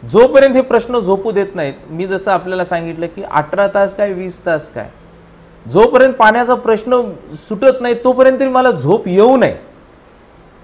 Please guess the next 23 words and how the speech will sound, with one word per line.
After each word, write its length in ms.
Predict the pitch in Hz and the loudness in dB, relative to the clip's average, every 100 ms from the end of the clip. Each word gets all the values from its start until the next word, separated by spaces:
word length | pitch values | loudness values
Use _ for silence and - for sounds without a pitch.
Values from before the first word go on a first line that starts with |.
| - _ - - | -20 _ -20 -8
कारण 260 | 208 240 143 | -4 -2 0
जनतेने 420 | 160 175 247 269 | -2 0 2 4
आपल्याला 320 | 247 247 254 | 4 4 4
एवढी 220 | 240 233 | 4 2
मोठी 280 | 247 240 247 | 0 -2 0
जबाबदारी 480 | 208 220 185 214 208 | 4 4 4 0 -2
दिली 300 | 175 170 143 | -4 -4 -2
आहे 240 | 147 - - | -4 -8 -8
आणि 200 | 160 202 | -6 -6
मी 360 | 196 160 202 247 | -6 -4 -2 2
जर 160 | 262 | 4
आरामात 400 | 226 208 214 214 | 6 6 4 2
झोपत 400 | 156 170 196 185 | 0 -2 -2 0
राहिलो, 280 | 156 139 160 | 2 2 0
मी 220 | 180 185 | -6 -6
जर 80 | 190 | -6
निवांत 400 | 175 160 185 180 | -6 -2 -2 -2
राहिलो, 380 | 147 123 123 165 - - - | -2 -4 -4 -10 -12 -16 -16
ते 60 | |
प्रश्न 340 | 208 202 196 226 | -10 -10 -10 -10
कसे 260 | 208 - | -10 -10
सुटणार 360 | 190 127 - | -14 -16 -16
आहे? 100 | 107 | -18